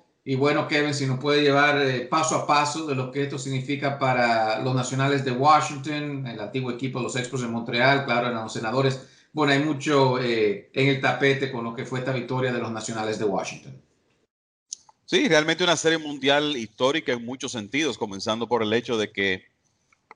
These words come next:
Speaker 2: fue la primera vez que, un, que el equipo visitante,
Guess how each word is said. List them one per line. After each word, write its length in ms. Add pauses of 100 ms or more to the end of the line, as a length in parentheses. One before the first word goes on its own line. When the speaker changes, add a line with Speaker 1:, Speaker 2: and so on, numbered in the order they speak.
Speaker 2:
fue 120
la 160
primera 460
vez 540
que, 580
un, 480 (100)
que 440
el 80
equipo 320
visitante, 880